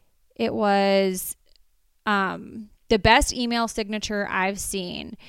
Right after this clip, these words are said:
It is normal for me to take two days to read my emails and two more days to reflect on the matter and respond calmly. The culture of immediacy and the constant fragmentation of time are not very compatible with the kind of life that I lead."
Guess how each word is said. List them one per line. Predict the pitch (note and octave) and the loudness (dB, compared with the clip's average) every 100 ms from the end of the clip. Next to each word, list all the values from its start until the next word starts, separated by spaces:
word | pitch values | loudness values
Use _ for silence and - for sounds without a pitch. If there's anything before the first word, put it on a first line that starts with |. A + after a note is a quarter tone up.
| - - - _ _ - | -20 -20 -20 _ _ 0
It | A#3 | 4
is | A3+ G#3+ | 4 2
normal | A3 A3 B3+ D4+ | 0 -2 0 -2
for | - C4+ | -4 -6
me | A3+ | -4
to | G#3 | -4
take | G#3 G3+ - | -2 -4 -4
two | - B3+ | -4 0
days | A3+ G3+ G3+ - | 2 2 0 -2
to | G3+ | -2
read | F#3+ G3 | -2 -2
my | A3 | -2
emails | G3 F#3+ F#3 F#3 F#3 - | -2 -4 -4 -2 -4 -6
and | G3+ | -8
two | - A3+ | -6 -6
more | G#3+ G3+ G#3+ A3+ | -4 -2 -2 0
days | A3+ A3+ G#3+ | 2 0 -2
to | A3 | -2
reflect | G3+ G3 G#3 F#3+ G3 | -2 -2 -2 -2 -4
on | F#3+ | -6
the | |
matter | F#3+ F#3 F#3 | -2 -2 -2
and | F#3 F#3+ | -4 -6
respond | F#3 - F#3 G3 | -8 -6 -6 -6
calmly. | - G3 F#3 F#3 F#3 | -4 -4 -2 -6 -8
The | G3 | -10
culture | - G#3 A3 C4+ C4 | -6 -6 -4 -4 -4
of | G#3 | -4
immediacy | G3+ G3 G3+ G3+ G3 - G3+ F#3+ | -6 -6 -6 -4 -4 -4 -4 -6
and | - G3 | -6 -8
the | G3 | -8
constant | - - G3+ G#3 - A3 G#3+ - _ | -8 -4 -4 -4 -4 -4 -4 -8 _
fragmentation | - G3+ G3+ G3+ G3 G3 F#3 G3 F#3+ | -6 -4 -2 -4 -4 -4 -4 -6 -8
of | F3+ | -8
time | - G#3 F#3+ F3+ F3+ F3+ | -8 -4 -4 -4 -6 -8
are | G3 | -6
not | F#3+ F#3+ | -4 -4
very | G3 G3 F#3+ | -4 -4 -6
compatible | - F#3+ G#3 G3+ F#3+ F3+ | -8 -4 0 0 -2 -4
with | F3+ | -6
the | F#3+ | -8
kind | F#3+ F#3+ | -10 -10
of | F3+ | -4
life | G3 F#3+ F#3+ | -2 -2 -4
that | - - | -10 -6
I | G2 - | -6 -6
lead." | - G#3+ A#2+ B2 | -8 -12 -12 -14